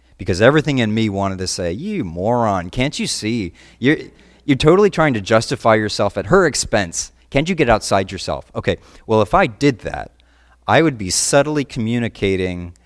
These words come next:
"You have to be, you have to be good in order to earn favor."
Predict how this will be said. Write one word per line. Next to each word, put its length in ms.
"You 280
have 320
to 100
be, 480
you 140
have 240
to 120
be 280
good 640
in 140
order 240
to 180
earn 300
favor." 600